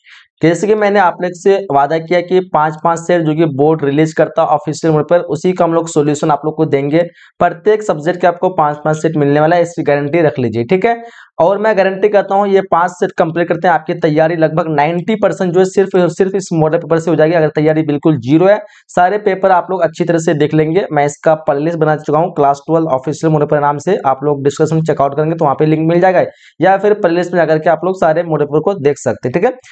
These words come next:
तो चलिए स्टार्ट करते हैं। आज हम लोग जो है ये सेट वन को कंप्लीट करेंगे। इस तरह पांच सेट मिलेगा, सोशियोलॉजी, साइकोलॉजी, जो भी आपके सब्जेक्ट हैं, हिस्ट्री, ज्योग्राफी, प्रत्येक सब्जेक्ट के हम लोग यहाँ पे जो है कंप्लीट करने वाले हैं आर्ट्स के सारे सब्जेक्ट की, ठीक है। तो चलिए क्लास की शुरुआत करते हैं। बस आप सभी से छोटी सी एक डिमांड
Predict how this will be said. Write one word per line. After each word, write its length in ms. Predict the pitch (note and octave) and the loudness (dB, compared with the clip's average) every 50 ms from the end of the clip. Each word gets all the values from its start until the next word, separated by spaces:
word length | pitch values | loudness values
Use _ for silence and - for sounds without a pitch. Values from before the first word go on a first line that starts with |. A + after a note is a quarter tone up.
| - - _ _ | -20 -20 _ _
तो 80 | - F3+ | 0 2
चलिए 240 | A3 G#3+ A3 A#3+ A3+ | 2 2 2 2 0
स्टार्ट 300 | A#3 - G3+ F#3+ G3 F#3+ | 0 0 0 0 0 -2
करते 200 | - G#3 G#3 A#3+ | -4 -4 0 0
हैं। 80 | A#3 G3+ | 2 2
आज 180 | F3 F3 D#3+ | 2 0 -2
हम 100 | D#3+ F3 | -4 -4
लोग 240 | E3+ E3+ F3 F3+ D#3+ | -2 -2 -2 -2 0
जो 60 | E3+ | 0
है 120 | F#3 F#3 F3 | 0 2 2
ये 80 | E3+ D#3+ | 2 0
सेट 320 | D#3+ - D#3+ D#3 D#3 D#3+ | 0 2 2 2 2 2
वन 220 | D#3+ C#3+ D#3+ D#3+ E3 | 2 2 0 0 0
को 120 | D#3+ F3 | -2 -2
कंप्लीट 340 | E3 F3 E3+ D#3+ E3+ E3+ E3 | -2 -2 -2 -2 -4 -2 -2
करेंगे। 220 | F3 F3 F#3 A3 | -2 0 0 -2
इस 160 | G#3 F#3+ - - | -2 -2 -2 2
तरह 140 | E3+ E3+ E3 | 2 2 2
पांच 280 | E3+ E3 D3+ D3+ D#3 | 2 0 0 0 -2
सेट 180 | D#3 - D#3+ D3+ | -4 -6 -4 -2
मिलेगा, 300 | D#3 D#3 D#3+ D#3+ F3+ G3+ | 0 2 2 2 2 0
सोशियोलॉजी, 520 | G3 - D#3+ D3+ - D#3 D#3+ D#3 F3 G#3 B3+ | 0 -2 -4 -2 0 0 2 2 2 0 0
साइकोलॉजी, 560 | A#3+ - - C#3+ C#3+ C#3+ D3+ D3+ D#3 D#3 F#3+ | 0 0 -2 0 0 0 0 0 0 0 -2
जो 220 | F3 D#3 D3+ E3+ F3+ | 0 0 2 2 2
भी 120 | F#3 G#3 | 2 2
आपके 240 | G#3 F#3+ G3 - F#3 | 0 0 0 -4 -6
सब्जेक्ट 400 | - - D3+ C#3+ C3+ D3+ E3+ E3+ | -4 -4 -4 -2 -2 0 0 2
हैं, 120 | F#3 F#3 | 2 0
हिस्ट्री, 320 | D3+ C3+ B2+ - - D#3 D#3+ | 0 -2 -2 0 0 2 2
ज्योग्राफी, 440 | D3 D3+ D3+ D3+ D#3 D#3 E3+ G3+ A#3+ G#3+ - - - - _ _ | 4 2 2 2 2 2 2 0 0 0 -6 -16 -20 -20 _ _
प्रत्येक 420 | G3+ G#3 G#3 G3+ - A#3+ A#3+ A#3 | 0 0 0 0 0 0 0 2
सब्जेक्ट 460 | A#3 - F#3+ D#3 D3 D#3 F3 E3+ E3+ E3+ | 0 -2 -4 -2 0 0 0 0 0 -2
के 80 | G3 | -2
हम 140 | F3 E3+ E3 | 0 2 2
लोग 140 | E3+ E3+ D3+ | 0 2 2
यहाँ 140 | D#3 D3+ D#3 | 0 0 0
पे 180 | D#3 - F3+ | 0 -2 -2
जो 80 | D#3+ F#3+ | 0 0
है 80 | A3+ | -2
कंप्लीट 480 | A3+ A#3 F3+ E3 D#3 D#3+ D#3+ D#3+ D#3+ D#3+ | 0 0 -2 -2 0 0 0 0 0 0
करने 200 | D#3+ D3 D3 D3+ | 0 0 2 2
वाले 180 | D3+ D#3 E3+ G3 | 2 2 2 0
हैं 60 | G3+ - | 0 0
आर्ट्स 220 | A#2+ A#2+ A#2+ - - - | -2 -2 -2 -4 -6 -6
के 100 | A#2 A2 | -6 -6
सारे 420 | G#2 - _ - D#3 D3 D#3 D#3+ | -6 -10 _ -2 0 2 2 0
सब्जेक्ट 380 | D#3 D#3 A#2 G#2+ G#2 A2 G2+ - | 0 -2 -4 -2 -2 -2 -2 -2
की, 60 | B2+ | -2
ठीक 140 | B2 G3 G3+ | -2 0 0
है। 80 | C#4 C#4 - - - - - _ | 0 -2 -6 -14 -20 -20 -6 _
तो 80 | - F#3 | 0 2
चलिए 240 | F#3 G#3+ G#3 A3+ B3+ | 2 2 2 2 0
क्लास 300 | - A#3 G3 F#3+ F#3+ - | 2 2 2 2 0 -2
की 80 | G#3+ | -8
शुरुआत 420 | G3+ - F#3 F#3 F3 F3 F3+ F3+ - - | -8 -4 0 2 2 2 0 0 -2 -4
करते 200 | G3 G3 - G#3 | -4 -4 -2 -2
हैं। 180 | A3 B3 A3+ | 0 0 0
बस 160 | E3 E3 D#3+ D#3+ | 0 0 0 0
आप 140 | C3+ D3+ D3+ - | 0 -2 0 -2
सभी 200 | - E3+ D#3 E3 | -2 -2 0 0
से 160 | E3 E3+ F3+ | 0 -2 -4
छोटी 300 | E3+ - E3+ D#3 D#3 E3 | 0 0 0 2 2 0
सी 140 | E3 D#3+ F#3 | 0 0 0
एक 120 | E3 D#3 | 2 2
डिमांड 320 | D3+ D#3 D3 D3+ D#3+ F3+ | 2 2 2 2 0 -2